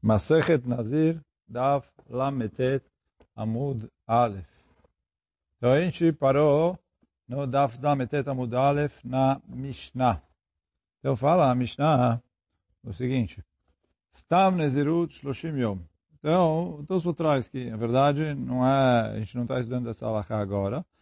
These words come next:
só que a Mishnah repetiu essa halakha pra justamente encaixar ela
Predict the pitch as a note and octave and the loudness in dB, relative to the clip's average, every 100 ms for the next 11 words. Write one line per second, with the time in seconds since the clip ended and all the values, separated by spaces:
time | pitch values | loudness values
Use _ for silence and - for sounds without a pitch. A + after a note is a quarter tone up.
0 | _ _ A#2 B2 - C#3+ B2+ A#2+ A#2 D3 | _ _ -2 -2 0 0 2 0 -2 0
1 | C#3+ A#2 - _ _ D#3+ C#3+ C#3+ D3 B2+ | 2 0 -4 _ _ -12 -8 -4 -2 -2
2 | B2 G#2+ F#2+ A#2 D#3 F3+ _ _ _ _ | -2 -4 -2 0 0 -4 _ _ _ _
3 | _ A#2+ C#3 C#3+ C3 D3+ D3 C3 C#3+ C#3+ | _ 0 2 2 0 -2 -2 -2 -2 -4
4 | C#3 C3+ B2+ A#2 - B2 A#2 B2+ A#2 C3+ | -6 -6 -4 -6 -2 2 2 2 2 -2